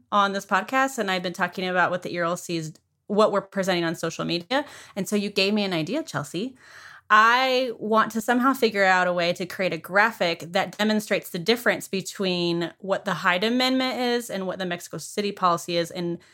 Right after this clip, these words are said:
and how they don't fund different kinds of abortion. So let me make sure I understand. The Mexico City policy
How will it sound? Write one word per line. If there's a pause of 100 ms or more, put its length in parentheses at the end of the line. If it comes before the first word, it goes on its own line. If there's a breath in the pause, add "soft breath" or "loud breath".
(320 soft breath)
and
how
they (400)
don't
fund
different
kinds
of
abortion.
So
let
me
make
sure
I
understand.
The
Mexico
City
policy